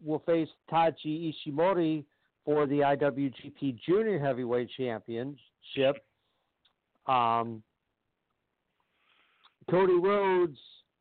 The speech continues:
will, um, <coughs> be, will be defending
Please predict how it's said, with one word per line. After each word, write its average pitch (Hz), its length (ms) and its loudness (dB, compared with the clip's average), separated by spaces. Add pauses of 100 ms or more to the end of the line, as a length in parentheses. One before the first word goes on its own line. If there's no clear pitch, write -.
(720)
will, 147 580 2
um, 131 460 2 (560)
<coughs> - 580 -20
be, 156 400 2
will 151 200 0
be 151 380 -2
defending 156 800 -4